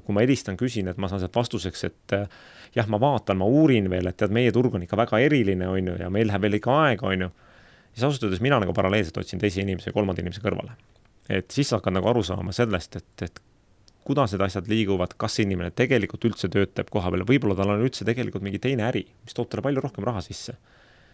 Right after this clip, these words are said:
Et, et, äh, kui ma tulen selle Araabia juurde tagasi, siis, äh,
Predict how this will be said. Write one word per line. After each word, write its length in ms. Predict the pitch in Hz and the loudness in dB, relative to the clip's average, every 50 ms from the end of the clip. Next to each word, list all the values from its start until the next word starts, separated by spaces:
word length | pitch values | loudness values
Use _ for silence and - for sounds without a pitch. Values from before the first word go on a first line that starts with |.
| _ _ | _ _
Et, 380 | - - 92 92 92 - _ - | -4 -2 -2 -2 -2 -4 _ -6
et, 400 | 95 - _ _ _ _ - 107 | -6 -6 _ _ _ _ 2 4
äh, 160 | 98 98 98 95 190 - _ _ - _ - - - - _ _ _ _ _ _ _ _ _ - | 4 4 2 0 -4 -10 _ _ -20 _ -20 -20 -20 -20 _ _ _ _ _ _ _ _ _ -6
kui 300 | 101 98 98 95 - 107 | -4 -4 -4 -2 0 2
ma 60 | 107 | 2
tulen 180 | 139 147 131 90 | 4 4 4 2
selle 160 | 95 101 104 | 4 2 4
Araabia 340 | 110 135 156 147 104 - 95 | 4 4 4 4 2 2 0
juurde 220 | 92 90 87 101 104 | 0 0 0 0 0
tagasi, 360 | 143 147 135 98 85 92 80 | 2 2 2 0 0 -4 -8
siis, 220 | 80 90 82 - - - - 98 | -8 -10 -10 -10 -10 -6 -4 -4
äh, 240 | 90 90 90 92 92 | -2 -2 -2 -2 -4